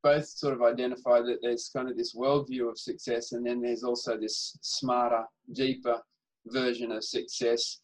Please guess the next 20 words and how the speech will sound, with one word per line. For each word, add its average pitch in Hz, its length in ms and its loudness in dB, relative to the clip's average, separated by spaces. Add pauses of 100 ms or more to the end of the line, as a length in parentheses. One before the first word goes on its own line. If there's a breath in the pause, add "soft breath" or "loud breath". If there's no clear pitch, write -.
(420)
Um, 113 320 0
we 123 140 2
are 135 100 4
gonna 127 140 2
be 113 80 -2
talking 123 260 -2
about 117 240 4
education 120 680 0
today. 113 460 2 (320)
How 170 220 4
much - 680 2 (260)
do 131 80 0
you 127 260 6
think, 131 420 -2 (420)
um, 117 500 0
that 113 280 6 (800)
education 127 800 2
plays 120 440 4
a 104 80 -8
role 120 480 6